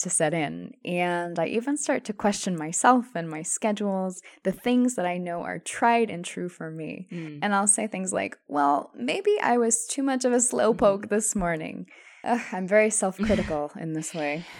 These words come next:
Speaker 2: Actually, that's something my husband has told me over and over again, that it's okay to have an unproductive day. If you throw away today, it's fine. Nothing's gonna happen tomorrow.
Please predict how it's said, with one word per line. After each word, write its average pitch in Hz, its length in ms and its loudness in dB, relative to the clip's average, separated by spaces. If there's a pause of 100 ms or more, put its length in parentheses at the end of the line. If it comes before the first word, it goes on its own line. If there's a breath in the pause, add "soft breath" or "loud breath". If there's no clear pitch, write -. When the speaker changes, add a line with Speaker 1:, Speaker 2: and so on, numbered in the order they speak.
(160 loud breath)
Speaker 2:
Actually, 269 360 0
that's 254 200 4
something 285 300 -2
my 269 120 0
husband 196 380 0
has 196 140 -4
told 185 240 2
me 185 200 0
over 170 240 4
and 170 100 6
over 160 200 2
again, 156 480 2
that 175 160 10
it's 175 240 4 (200)
okay 196 1040 0 (160)
to 202 120 -2
have 180 260 2
an 190 180 0
unproductive 165 760 -2
day. 147 400 -2 (440 loud breath)
If - 160 -6
you 175 120 2
throw 190 360 8
away 214 380 6
today, 190 640 2
it's - 220 -2
fine. 180 480 4 (280)
Nothing's 180 480 -2
gonna 294 160 0
happen 233 380 2
tomorrow. 214 460 0